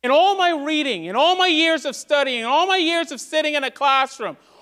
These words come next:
all the podcasts I've listened to,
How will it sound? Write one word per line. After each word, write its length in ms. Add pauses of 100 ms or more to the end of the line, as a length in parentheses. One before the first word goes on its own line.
(140)
all 280
the 100
podcasts 840
I've 140
listened 460
to, 220